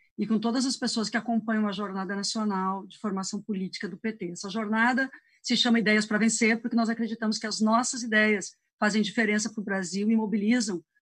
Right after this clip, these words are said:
os melhores, as melhores políticas públicas pro nosso país. E essa, esse momento aqui, em especial, Márcia, Marcelo e Vivian, é, é um, é um momento, é, que, pra mim, marca muito positivamente.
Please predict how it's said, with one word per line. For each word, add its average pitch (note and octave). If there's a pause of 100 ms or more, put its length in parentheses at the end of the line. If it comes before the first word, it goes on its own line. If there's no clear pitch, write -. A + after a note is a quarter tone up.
(120)
os G3+
melhores, A3
as F3+
melhores A3
políticas A#3+
públicas A#3+
pro -
nosso F3+
país. F3+ (400)
E C4
essa, E4+
esse D4
momento D4
aqui, B3
em A3
especial, A3+
Márcia, G#3+ (100)
Marcelo G3+
e G3
Vivian, F3 (540)
é, A#3+ (460)
é E4
um, D#4 (220)
é D4
um E4+
momento, D4+ (600)
é, G#3+ (160)
que, -
pra D4+
mim, D4
marca D#4
muito C#4+
positivamente. B3+